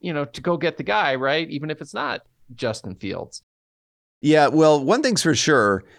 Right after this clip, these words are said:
Speaker 2: I think the rest of college football is playing the smallest violin in the world for the Buckeyes quarterback situation, right? I mean, you got McCord, who is still a very highly productive quarterback. He's gonna finish second in the Big Ten in passing.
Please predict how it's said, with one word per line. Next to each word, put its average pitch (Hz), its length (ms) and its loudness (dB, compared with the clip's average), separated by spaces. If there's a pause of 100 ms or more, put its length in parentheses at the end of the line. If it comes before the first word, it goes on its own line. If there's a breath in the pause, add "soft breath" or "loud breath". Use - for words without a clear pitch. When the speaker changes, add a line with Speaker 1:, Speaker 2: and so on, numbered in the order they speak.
Speaker 2:
I - 40 -6
think 143 140 -2
the 147 60 -2
rest 147 220 0
of 135 80 -6
college 139 320 2
football 107 440 0
is 98 100 -6
playing 113 240 -2
the 101 80 -2
smallest 117 540 -2
violin 104 500 0
in 107 80 -2
the 98 80 -2
world 92 480 0
for 101 140 -6
the 92 80 -4
Buckeyes 92 460 -4
quarterback 85 520 -4
situation, 80 580 -6
right? 80 260 -4
I 82 60 -4
mean, 80 200 -8
you 80 100 -10
got 87 240 -6
McCord, 98 560 -2
who 92 100 -2
is 92 240 -4
still 127 320 -2
a 101 60 -2
very 104 220 0
highly 120 280 2
productive 117 400 -2
quarterback. 104 600 -2 (260 loud breath)
He's 107 100 -6
gonna 110 160 -2
finish 107 280 -4
second 123 240 -2
in - 20 -10
the 95 60 -6
Big 101 180 -2
Ten 104 160 -2
in 95 100 -2
passing. 90 600 -2